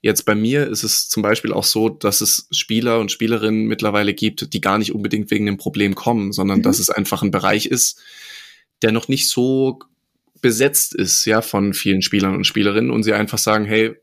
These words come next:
Speaker 1: ich hab da eine Möglichkeit, in dem Bereich vielleicht den Unterschied nochmal zu machen oder mich in dem Bereich weiterzuentwickeln, ähm, den ich vielleicht noch gar nicht kenne, ja, der vielleicht vom Verein noch gar nicht angeboten wird oder wir da vom Verein jetzt nicht die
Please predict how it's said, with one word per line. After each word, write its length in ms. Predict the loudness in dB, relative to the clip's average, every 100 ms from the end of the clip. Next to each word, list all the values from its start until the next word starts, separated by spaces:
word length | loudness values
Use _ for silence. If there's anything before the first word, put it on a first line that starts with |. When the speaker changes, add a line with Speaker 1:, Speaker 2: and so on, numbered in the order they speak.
| -8
Speaker 1:
ich 180 | -4
hab 140 | -4 -2
da 80 | 0
eine 120 | 2
Möglichkeit, 720 | 2 0 -2 -2 0 0 0
in 120 | 0
dem 200 | 0 0
Bereich 420 | 0 2 0 0
vielleicht 240 | 0 0 2
den 100 | 0
Unterschied 440 | 0 0 -2 -4
nochmal 240 | -4 -4
zu 100 | -2
machen 380 | -2 -2 -6 -6
oder 420 | -2 0 2 0 -2 -16 -20 -18 -20 -6
mich 240 | -2 0
in 80 | 0
dem 140 | -2 0
Bereich 340 | 0 0 0
weiterzuentwickeln, 920 | -4 -2 -2 0 2 0 2 0 -2 -8 -20 -20 _ _
ähm, 560 | 0 2 0 0 -4 -8 _ 0
den 100 | 0
ich 60 |
vielleicht 220 | 0 -2
noch 80 | -2
gar 120 | 0
nicht 160 | 0 -2
kenne, 300 | 0 0 0
ja, 180 | 0 0
der 120 | 0
vielleicht 260 | 2 0 0
vom 140 | -2
Verein 360 | 0 0 0 0
noch 140 | -2
gar 140 | 0
nicht 160 | 0 0
angeboten 480 | -2 0 0 -2 0
wird 240 | 0 0
oder 240 | 0 -2 0
wir 80 |
da 140 | 0 -2
vom 200 | -4 -4
Verein 400 | -2 0 0 0
jetzt 240 | 0 0
nicht 280 | 0 -4 -4
die 300 | -2 -2 -2